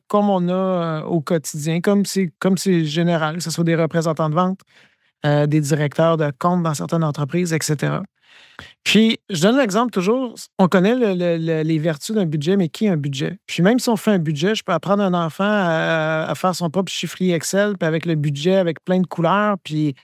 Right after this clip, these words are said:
euh, le plus robuste possible. Mais si le jeune, s'il a une tendance à être impulsif dans ses achats, ben, le jour que ça va être tenté d'acheter ou consommer rapidement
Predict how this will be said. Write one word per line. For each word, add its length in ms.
euh, 280
le 120
plus 240
robuste 460
possible. 520
Mais 140
si 220
le 80
jeune, 480
s'il 440
a 60
une 80
tendance 380
à 20
être 100
impulsif 560
dans 140
ses 180
achats, 520
ben, 680
le 80
jour 220
que 100
ça 140
va 80
être 60
tenté 200
d'acheter 400
ou 80
consommer 480
rapidement 420